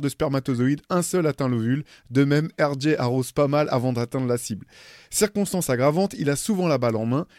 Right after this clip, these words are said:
donc c'est un scoreur médiocre qui joue beaucoup, ce qui génère mécaniquement beaucoup de médiocrité. En outre, notre ami R J est un gaucher hémiplégique, raide comme un parpaing. Certes, il est explosif, mais il ne possède ni la fluidité d'un Shai, ni le t-,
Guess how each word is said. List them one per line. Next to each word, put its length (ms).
donc 100
c'est 200
un 60
scoreur 380
médiocre 520
qui 160
joue 140
beaucoup, 420
ce 120
qui 140
génère 320
mécaniquement 640
beaucoup 260
de 60
médiocrité. 560
En 160
outre, 260
notre 220
ami 260
R 180
J 120
est 140
un 80
gaucher 460
hémiplégique, 720
raide 220
comme 160
un 80
parpaing. 320
Certes, 340
il 100
est 40
explosif, 540
mais 120
il 140
ne 80
possède 440
ni 120
la 120
fluidité 560
d'un 160
Shai, 280
ni 160
le 40
t-, 180